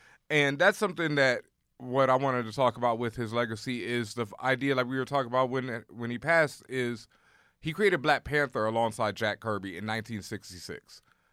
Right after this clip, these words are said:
Like, before all the idea of inclusion, diversity, before any of that was these buzzwords that we use today that people hate on, the whole, I saw someone say, "Oh, this is Stan Lee's social justice legacy."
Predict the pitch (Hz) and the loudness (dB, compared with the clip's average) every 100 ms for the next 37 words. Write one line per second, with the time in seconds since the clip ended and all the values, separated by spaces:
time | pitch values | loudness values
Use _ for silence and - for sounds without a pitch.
0 | _ - 107 98 - _ _ _ _ - | _ -2 0 -2 -6 _ _ _ _ -10
1 | 113 202 202 185 135 156 160 160 151 143 | 4 8 10 10 10 8 10 8 6 4
2 | 127 131 135 127 113 107 135 139 135 117 | 4 2 2 2 2 -2 0 2 2 0
3 | 127 127 120 107 98 92 127 123 139 123 | -2 -2 -4 -4 -4 0 0 0 -2 -4
4 | 113 113 180 175 120 156 156 139 113 117 | -4 -4 -2 -2 -2 -2 0 0 0 -4
5 | 104 113 92 92 123 120 117 117 104 104 | -4 -6 -6 -2 0 0 0 -2 -2 -6
6 | 110 117 107 110 110 104 123 110 101 - | -6 -6 -6 -4 -4 -6 -8 -6 -6 -8
7 | - _ 127 131 123 117 117 117 110 127 | -20 _ 2 2 4 2 2 2 0 0
8 | 123 113 _ - 120 117 139 127 131 120 | -2 -4 _ -8 -6 0 0 0 -4 -2
9 | 131 113 131 127 113 117 - 131 127 123 | -4 0 0 0 -4 -8 -4 0 0 0
10 | 120 - 127 120 123 113 117 113 - 113 | -2 -2 -2 -2 -4 -6 -4 -4 -6 -10
11 | 104 113 110 110 117 101 | -6 -4 -4 -8 -10 -10